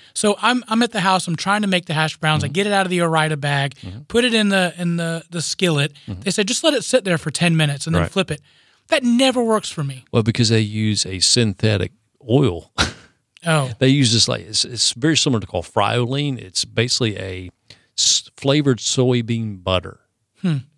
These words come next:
Speaker 2: It's not even real butter, but they, that's what they use on the griddle as a, uh, as, as a, um, as a source to basically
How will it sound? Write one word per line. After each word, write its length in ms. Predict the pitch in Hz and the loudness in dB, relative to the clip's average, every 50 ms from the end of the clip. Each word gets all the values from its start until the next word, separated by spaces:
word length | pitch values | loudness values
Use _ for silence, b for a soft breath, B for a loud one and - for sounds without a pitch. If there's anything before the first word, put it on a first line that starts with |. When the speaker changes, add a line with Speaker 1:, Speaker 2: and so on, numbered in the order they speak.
| _ - | _ -18
Speaker 2:
It's 140 | - - | -12 -4
not 120 | - 107 104 | -4 -2 -2
even 100 | 101 101 | 0 2
real 160 | 107 110 101 | 2 2 2
butter, 220 | 92 90 92 - - | 2 -2 -6 -10 -14
but 140 | - 101 95 | -10 -10 -4
they, 200 | - 107 110 110 | -4 -4 -4 -4
that's 280 | - - 110 107 - - | -2 -2 -2 -2 0 -2
what 80 | 110 | 0
they 120 | - 104 101 | 0 0 0
use 200 | 104 101 98 104 | 0 -2 -2 -4
on 80 | 95 | -4
the 120 | 87 87 87 | -6 -6 -10
griddle 520 | 92 98 113 123 120 98 90 87 85 _ _ _ _ _ _ _ _ - | -2 2 2 2 2 2 -2 -4 -6 _ _ _ _ _ _ _ _ -4
as 220 | 92 92 90 - | -2 -2 -2 0
a, 280 | 95 90 87 87 87 90 92 | -2 -4 -4 -6 -10 -14 -14
uh, 180 | 92 90 90 90 - _ _ _ _ _ | -14 -16 -18 -20 -20 _ _ _ _ _
as, 300 | 110 101 98 95 98 - _ | -16 -16 -16 -16 -18 -20 _
as 260 | - 101 98 92 90 95 | -10 -8 -6 -4 -4 -4
a, 260 | 90 90 85 90 85 | -4 -6 -6 -8 -10
um, 340 | 87 90 92 90 90 95 92 _ _ _ _ _ _ - - - _ _ _ _ _ _ _ _ _ _ _ _ _ _ _ _ _ _ _ _ _ _ _ _ _ _ _ _ _ _ _ _ _ _ _ _ _ _ _ _ _ _ _ _ _ - | -10 -12 -12 -14 -16 -20 -20 _ _ _ _ _ _ -20 -20 -20 _ _ _ _ _ _ _ _ _ _ _ _ _ _ _ _ _ _ _ _ _ _ _ _ _ _ _ _ _ _ _ _ _ _ _ _ _ _ _ _ _ _ _ _ _ -2
as 120 | 117 107 98 | 0 2 2
a 40 | |
source 460 | - - - - 123 113 110 101 92 - | 4 2 4 4 4 4 4 2 2 0
to 220 | - 107 92 90 | -6 -8 -10 -10
basically 520 | 85 87 95 95 90 - - 92 90 92 | -10 -10 -8 -4 -4 -2 -4 -4 -8 -10